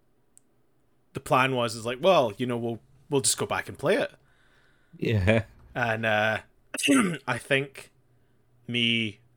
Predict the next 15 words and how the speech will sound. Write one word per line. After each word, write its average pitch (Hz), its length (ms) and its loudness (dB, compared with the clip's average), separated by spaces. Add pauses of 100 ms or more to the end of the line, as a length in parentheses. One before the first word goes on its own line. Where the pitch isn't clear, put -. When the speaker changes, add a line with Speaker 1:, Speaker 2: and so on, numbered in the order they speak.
(100)
Speaker 1:
Sean, 110 640 -4
maybe 190 360 -2
you, 135 460 2 (920)
Speaker 2:
Uh-huh. 107 320 0 (540)
Maybe. 127 320 -4
Speaker 1:
uh, 117 360 0 (160)
played 127 320 0
through 123 200 0
the 113 100 -4
majority 110 720 -2
of 113 80 -2
the 117 100 -6
campaign, 117 680 -4 (420)
<laughs> - 840 -10
like, - 480 -6